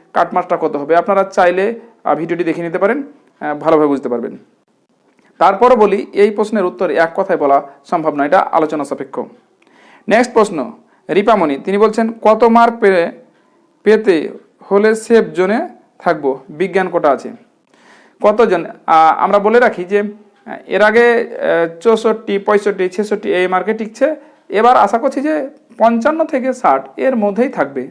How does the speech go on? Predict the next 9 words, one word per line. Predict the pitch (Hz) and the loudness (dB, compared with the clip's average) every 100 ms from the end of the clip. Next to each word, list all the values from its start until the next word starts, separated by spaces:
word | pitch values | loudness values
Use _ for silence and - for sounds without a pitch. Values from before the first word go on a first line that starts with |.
| - | -8
আশা | - | -6
করছি। | 151 127 - - _ _ _ _ _ _ _ _ _ _ _ _ _ _ - | -6 -10 -14 -20 _ _ _ _ _ _ _ _ _ _ _ _ _ _ -14
আহ, | 156 156 | -4 -4
পরবর্তী | 160 196 208 220 | 0 2 4 2
প্রশ্ন, | 226 226 220 226 202 | 0 0 2 2 0
গ্রিন | 151 208 220 | 0 2 2
টিভি, | 220 170 | 0 -2
তিনি | 170 202 | -2 0
বলছেন, | 214 214 196 170 240 | 0 0 -2 -2 -8